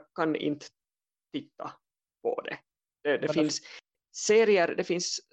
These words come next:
Speaker 1: olika serier så att det liksom, det understa har ruttnat fem gånger om.
Speaker 2: Ja, ja. Men det är ju alltid
Speaker 1: Och, och
Speaker 2: samma
Speaker 1: de
Speaker 2: grej.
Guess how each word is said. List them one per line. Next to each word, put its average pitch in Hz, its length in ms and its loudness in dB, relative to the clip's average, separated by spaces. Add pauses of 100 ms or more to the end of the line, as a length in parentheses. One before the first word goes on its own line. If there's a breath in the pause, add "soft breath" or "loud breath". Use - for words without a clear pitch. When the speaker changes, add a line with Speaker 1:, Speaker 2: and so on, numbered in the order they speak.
(100)
Speaker 1:
olika 202 420 0
serier 170 600 2 (100)
så - 200 -4
att 147 160 0
det 147 100 4
liksom, 139 340 -2
det 139 160 -2
understa 151 520 2 (160)
har 143 140 0
ruttnat 156 520 0
fem 143 300 0
gånger 131 360 0
om. - 260 0 (640)
Speaker 2:
Ja, 202 160 4
ja. 127 140 0 (360 soft breath)
Men 143 260 0
det 147 80 4
är 147 40 8
ju 147 100 4
alltid 151 220 8
Speaker 1:
Och, - 60 2
och 147 60 -4
Speaker 2:
samma 147 340 4
Speaker 1:
de 165 100 8
Speaker 2:
grej. 147 120 12